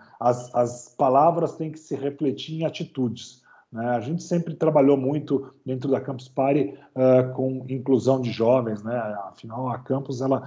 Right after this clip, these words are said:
inclui jovens de baixo poder aquisitivo dentro de um ambiente de inovação, tecnologia, criatividade, ciência, disruptividade,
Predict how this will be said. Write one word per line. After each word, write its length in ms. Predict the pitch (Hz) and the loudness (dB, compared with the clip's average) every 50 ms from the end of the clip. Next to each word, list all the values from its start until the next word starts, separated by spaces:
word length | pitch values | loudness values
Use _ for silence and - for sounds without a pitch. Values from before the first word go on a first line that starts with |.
| - - - - | -12 -18 -12 -6
inclui 520 | 131 135 135 113 131 - 147 156 165 147 | -2 -2 -2 0 4 6 8 10 10 10
jovens 420 | 131 - 127 131 139 127 127 120 110 | 8 8 8 6 6 6 4 -2 -2
de 80 | 120 | -2
baixo 400 | 117 113 123 127 123 - - 131 | 0 2 2 2 2 -2 -6 -10
poder 320 | 123 - 127 107 113 120 123 | -8 -8 -8 -6 -4 -4 -4
aquisitivo 540 | 113 - 120 120 143 139 - - 135 131 | -4 -6 -10 -10 -12 -10 -6 -6 -4 -4
dentro 260 | 127 127 127 127 127 120 | -4 -6 -6 -8 -8 -10
de 80 | 117 | -8
um 140 | 123 120 120 | -8 -6 -6
ambiente 580 | 123 120 117 117 117 117 110 - - 107 - _ _ - - _ _ - | -6 -4 -2 -2 -2 -2 -4 -6 -12 -16 -18 _ _ -20 -20 _ _ -8
de 100 | 110 117 | -6 -2
inovação, 640 | 117 120 120 120 113 101 - - 120 117 123 120 | 2 2 2 2 0 -2 -2 -2 0 2 2 0
tecnologia, 1040 | 107 - 120 113 - - 120 120 120 117 107 98 95 95 113 123 127 127 117 110 - - - - _ - | 0 -4 -6 -8 -8 -8 -6 -2 0 0 0 0 -2 0 4 6 6 6 6 4 2 -2 -12 -20 _ -2
criatividade, 880 | - 127 120 113 113 - 127 120 110 98 107 107 120 123 123 113 107 101 | 2 2 2 2 2 -2 -4 -4 -4 -2 2 4 4 4 4 2 -2 -6
ciência, 580 | - - - 107 104 107 120 123 110 123 120 | -8 -6 -4 -4 -2 -2 -2 -2 -2 -4 -6
disruptividade, 880 | 110 107 - - 113 107 - - - 113 110 104 101 110 117 123 113 | -8 -8 -8 -8 -10 -10 -10 -10 -8 -8 -6 -4 0 0 2 2 0